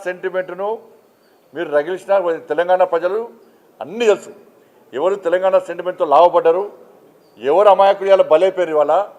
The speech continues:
ఎవరు లాభపడ్డారు, ఇవాళ ఎవరి వల్ల తెలంగాణ రాష్ట్రం అభివృద్ధి చెందుతున్నది, ఎవరు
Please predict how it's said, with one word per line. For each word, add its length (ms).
ఎవరు 240
లాభపడ్డారు, 540
ఇవాళ 200
ఎవరి 220
వల్ల 120
తెలంగాణ 280
రాష్ట్రం 260
అభివృద్ధి 260
చెందుతున్నది, 420
ఎవరు 160